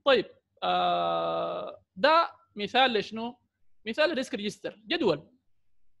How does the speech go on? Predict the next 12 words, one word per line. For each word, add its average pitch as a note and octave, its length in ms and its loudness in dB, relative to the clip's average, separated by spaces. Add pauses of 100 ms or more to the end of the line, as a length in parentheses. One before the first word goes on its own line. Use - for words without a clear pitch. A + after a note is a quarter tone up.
(180)
طيب C#4 180 4
نشوف B3+ 180 -6
الجدول B3+ 260 -2
فيه B3 120 -4
شنو؟ G3 320 -8 (840)
هنا E4 340 4 (120)
في C4 180 -6
له G#3+ 200 6
اي G#3 100 6
دي A#3+ 220 2
بتاع F3 260 2
الريسك، - 480 -6